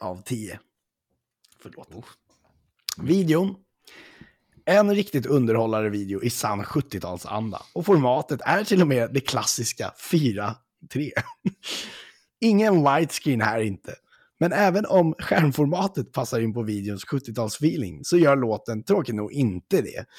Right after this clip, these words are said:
Speaker 1: För mig är det lite svårt att förstå sambandet mellan låten och videon. Mer än att vissa fraser är tajmade med när de typ slåss i videon. Men det är ändå en rolig video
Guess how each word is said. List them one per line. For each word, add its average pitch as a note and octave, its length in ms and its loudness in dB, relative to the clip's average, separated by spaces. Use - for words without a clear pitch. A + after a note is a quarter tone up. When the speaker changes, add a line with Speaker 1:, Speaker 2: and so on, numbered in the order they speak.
Speaker 1:
För F3+ 80 4
mig G#3 240 2
är D#3+ 60 2
det D#3 60 4
lite C#3+ 180 0
svårt C3 320 -2
att A2 80 -6
förstå A2 320 -6
sambandet B2+ 720 0
mellan G#2+ 220 -4
låten A#2+ 340 -6
och G2+ 120 -6
videon. A2+ 420 -6
Mer E3+ 120 4
än D#3 100 2
att C#3+ 300 0
vissa D3+ 340 0
fraser C#3 500 -2
är G#2 40 -2
tajmade B2+ 560 0
med G2+ 180 -6
när G#2+ 100 -4
de G#2 260 -6
typ - 280 -8
slåss - 440 -6
i G2+ 40 -12
videon. F2+ 360 -16
Men F#3+ 140 4
det G3 80 2
är F#3+ 120 6
ändå D3+ 160 0
en D#3 160 2
rolig C3 360 4
video A2 480 -6